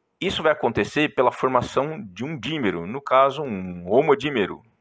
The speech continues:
né? Ou seja, nós temos receptores associados ao hormônio, né? E impar, sendo dois receptores iguais e duas moléculas de hormônio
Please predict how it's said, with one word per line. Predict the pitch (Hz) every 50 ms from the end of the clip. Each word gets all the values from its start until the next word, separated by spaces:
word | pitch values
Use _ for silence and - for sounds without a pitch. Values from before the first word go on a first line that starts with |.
| _ _
né? | 82 95 117 123
Ou | 113 -
seja, | - - 101 98 92 92
nós | 95 104 - -
temos | - 104 101 95 87 - - - - - _ - - - - - _ _ _
receptores | - - 113 - - 117 104 - _ - 131 143 151 143 151
associados | 143 - - 123 113 - - 113 95 90 87 - 92 104
ao | 95 98
hormônio, | 110 127 139 135 120 113 117 135 156 180 190 202 _ _ _ _ _ _ _ _ _
né? | - 104 131 156 165 165 _ _ _ - - - - _ _
E | - 101 101 101 - 95 90 87 85 82 76 - _ -
impar, | 123 139 - _ 123 123 131 151 196 208 - _ _ _ _ _ _ _ _ _ _ _ _ _ _ _
sendo | - - - 113 113 107 101 87 - 85 - - _ _ _ _ _ _ _ _ _ _
dois | _ - - _ - 120 131 143 147 156 165 - - - - - - _ _ _ _ _
receptores | _ - 107 - - 110 - - - 92 92 90 90 87 123
iguais | 139 113 120 120 131 147 165 170 - - - _ _ _
e | 117
duas | 110 104 139 135 131 123 123
moléculas | 131 120 107 98 98 - - 98 95 92
de | 101
hormônio | 101 95 98 95 90 87 82 76 -